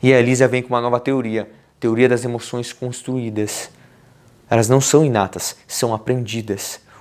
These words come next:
O seu cérebro vai modu-, vai modulando essa resposta fisiológica em relação a cada momento e não ao momento específico. Esse aqui é o livro dela, recomendo fortemente o livro dela,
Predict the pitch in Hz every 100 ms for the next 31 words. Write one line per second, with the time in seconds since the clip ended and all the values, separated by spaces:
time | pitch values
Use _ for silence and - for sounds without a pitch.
0 | - - - 151 - 135 135 120 120 120
1 | 123 120 - 123 117 120 120 110 117 123
2 | - 117 - - 117 120 - 113 107 104
3 | 135 139 120 - - - 131 123 - 120
4 | 123 - 131 127 131 143 135 120 117 -
5 | - 127 120 117 120 127 117 117 - 131
6 | - 117 - - - _ _ _ _ -
7 | _ _ - - - - - - - -
8 | - - - - - - 339 185 208 196
9 | 180 165 175 160 147 175 190 - - 175
10 | 170 147 156 165 - 160 190 - 147 139
11 | 135 123 113 127 151